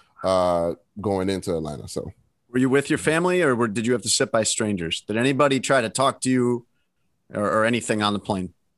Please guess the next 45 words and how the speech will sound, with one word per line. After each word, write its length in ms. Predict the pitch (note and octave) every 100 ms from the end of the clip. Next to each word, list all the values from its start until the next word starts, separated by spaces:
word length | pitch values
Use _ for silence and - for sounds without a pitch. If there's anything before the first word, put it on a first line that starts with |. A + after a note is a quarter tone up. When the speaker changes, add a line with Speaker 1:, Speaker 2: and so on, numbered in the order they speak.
| - -
Speaker 1:
Uh, 420 | C3 C3+ C3 B2+ B2
no, 300 | C3+ F2+ -
no, 220 | - G2+ F2+
nobody 260 | G#2+ A#2+
tried 180 | A#2 B2
to 60 | A#2+
talk 200 | A2 G2+
to 80 | G#2
me, 140 | G2
so 140 | G#2 F#2+
that 120 | G2+
was 140 | G2+ -
cool. 400 | G#2 G2 G2 - _ -
Speaker 2:
You 100 | B2+
were 60 | A#2
insulated 560 | C#3 - C#3+ C#3 C#3
by 120 | A#2 B2
your 100 | F#2+
Speaker 1:
Uh, 40 |
Speaker 2:
family, 300 | B2 C3+ C#3+
so 140 | C#3 A#2+ A2
that 160 | A#2 G#2+
wouldn't 200 | A2 G#2+
happen? 360 | A#2+ - C3+ - _ _
Speaker 1:
Well, 440 | A#2 C3 - - - C3+
going, 420 | D#3+ G3+ F#3+ D3+
I 60 |
sat 260 | C3+ D#3 C#3+
next 200 | C#3 -
to 80 | A#2
two 260 | - D3+
family 300 | C3+ A#2+ A#2
members. 580 | A2 A2 G#2+ G#2+ - - - - - _ _ _
Coming 260 | C3+ B2+ A2+
back, 300 | A2+ A2 -
I 60 |
sat 220 | - A2+
next 160 | G#2+ -
to 80 | A2
my 100 | F2+
sister 560 | - D#3 C3+ A2+ G2
and 180 | E2 G2+
then 140 | G2 F2+
a 40 |
stranger. 600 | - G#2 G2 F2 D#2+